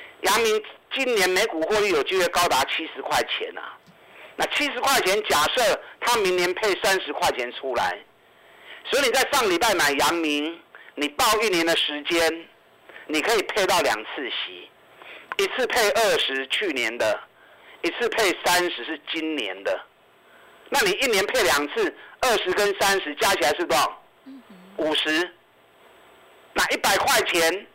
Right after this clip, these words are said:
Speaker 1: 一张十万块，你抱一年，一配给你两遍，两遍配给你五万块，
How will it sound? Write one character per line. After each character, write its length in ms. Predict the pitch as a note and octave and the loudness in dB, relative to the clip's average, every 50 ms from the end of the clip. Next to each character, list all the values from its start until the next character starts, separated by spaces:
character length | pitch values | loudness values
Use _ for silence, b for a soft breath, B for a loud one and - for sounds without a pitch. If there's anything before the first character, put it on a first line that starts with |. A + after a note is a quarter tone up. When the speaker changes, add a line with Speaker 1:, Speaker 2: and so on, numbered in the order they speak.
| _ _ _ _ _ - - - - - - - | _ _ _ _ _ -20 -20 -20 -20 -20 -18 -14
Speaker 1:
一 180 | - - D3+ - - | -12 -12 -10 -4 -2
张 100 | A#3+ A#3 A#3 A#3+ A#3+ - - - - | 0 2 2 0 -2 -4 -8 -4 0
十 80 | E3 C#3+ | 2 2
万 180 | C#3+ C#3+ D3 | 4 2 2
块， 140 | D3 F3 G3 G3 G3 G#3 G3+ - - - _ _ B B B B B B B | 0 2 2 4 4 2 0 -4 -10 -20 _ _ B B B B B B B
你 100 | - C4+ | -4 -4
抱 260 | - - - D#3+ D#3+ | -2 0 2 2 2
一 160 | E3 E3 E3 | 2 2 0
年， 220 | D#3 D#3 D3+ D#3 F3 | 0 2 2 2 0
一 180 | G3+ - E3+ - | 0 -2 -6 -8
配 320 | - - - A#3 F#3+ D#3 D3+ | -6 -2 0 2 2 4 2
给 80 | F3+ | 2
你 80 | G3 F3+ | 2 0
两 180 | D3+ B2+ A#2+ A2 | 0 -2 -4 -4
遍， 240 | - A2+ G2 F#2+ F#2 - B B B B | -2 0 0 0 -2 -6 B B B B
两 200 | B D#3+ E3+ E3 | B -2 0 2
遍 200 | D#3 E3 D#3+ D#3 | 2 2 2 2
配 120 | D3+ - B3 | 0 0 2
给 100 | G3+ E3 | 2 4
你 80 | D#3+ G#3+ | 2 2
五 180 | - D#3 D3 C3+ | 2 2 2 2
万 240 | - C#3+ C#3 C3+ C3 | 2 0 0 -2 -2
块， 160 | - E3 | 0 0